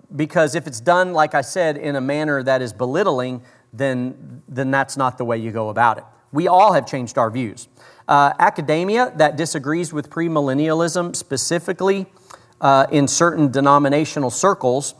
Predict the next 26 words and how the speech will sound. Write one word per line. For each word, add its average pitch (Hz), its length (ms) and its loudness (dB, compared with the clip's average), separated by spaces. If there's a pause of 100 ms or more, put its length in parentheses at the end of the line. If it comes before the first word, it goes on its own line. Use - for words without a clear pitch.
(340)
they 165 180 4
will 196 180 4
paint 175 320 0
anyone 185 420 2
who 165 140 0
believes 151 520 -2
it 127 180 -4
as 131 220 0
juvenile, 175 840 2 (220)
uneducated, 147 880 -2
or 143 220 0
just 131 520 -4
not 127 380 2
there 131 300 0
yet. 104 420 -6
Like, 117 400 -2 (300)
"You 135 100 -4
just 156 280 -2
haven't 151 300 4
figured 147 280 0
it 135 60 2
out 139 220 4
yet, 127 300 -2
but 127 100 0
I 131 200 4
have." 110 440 -6